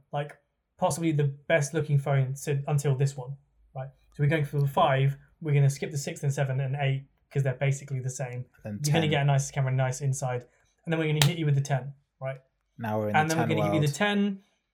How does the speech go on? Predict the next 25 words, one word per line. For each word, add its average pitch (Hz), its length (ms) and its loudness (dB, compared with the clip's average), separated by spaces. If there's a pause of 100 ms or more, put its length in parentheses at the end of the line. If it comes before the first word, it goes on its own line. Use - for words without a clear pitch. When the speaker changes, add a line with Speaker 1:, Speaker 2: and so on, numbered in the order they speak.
(400)
Speaker 1:
ten 202 220 2
world. 185 300 8
We've 160 80 0
got 160 140 0
ten, 180 200 2
eleven, 156 300 4
twelve, 147 460 4
X, 151 280 -8
X, 165 260 -6
ten 165 220 0
R, 135 380 4 (320)
uh, 156 40 0
S 147 400 2
E 139 220 6
for 139 140 0
those 135 260 2
who 139 240 0
wanna 139 200 2
stay 139 220 -2
on, 135 140 0
like, 135 220 -4
just 139 180 -6
a 139 40 -4
smaller 135 280 2
phone. 131 280 -2